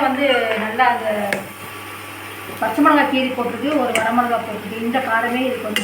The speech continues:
போதுமானது. அவ்வளோதான், ஒரு ரெண்டு நிமிஷம் இதிலேயே இது பண்ணிவிட்டு, இந்த தண்ணி கொஞ்சம் வத்தின அப்புறம் எடுத்து சாப்பாட்டை போட்டு பிசிய வேண்டியது. வதக்கியே தான் விட்டுட்ருக்கேன், ஆக்சுவலாக தண்ணி எதுவுமே சேர்க்கல. பாருங்க,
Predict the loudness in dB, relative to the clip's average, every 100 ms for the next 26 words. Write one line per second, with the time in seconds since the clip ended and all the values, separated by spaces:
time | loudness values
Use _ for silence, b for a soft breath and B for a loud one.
0 | -4 -4 -4 -4 -4 -8 -12 -12 -14 -12
1 | -12 -12 -12 -12 -8 -8 -8 -12 -12 -12
2 | -8 -8 -8 -12 -14 -14 -14 -14 -14 -16
3 | -16 -16 -16 -14 -6 -6 -6 -12 -14 -8
4 | -2 4 4 6 2 2 0 0 2 2
5 | 2 0 0 2 2 -2 -4 -4 -4 -4
6 | -2 0 2 2 2 0 0 0 -4 -4
7 | -2 -4 -4 -6 -2 -4 -4 -12 -8 -2
8 | 0 0 -2 -4 -8 -8 -10 -6 -6 -6
9 | -8 -6 -6 -6 -8 -12 -10 -10 -10 -12
10 | -14 -10 -8 -8 -4 -2 -2 0 4 4
11 | 4 4 2 0 -2 0 2 2 0 0
12 | 2 2 0 -2 0 -2 -2 -2 -2 -4
13 | -6 -8 -6 -8 -6 -6 -6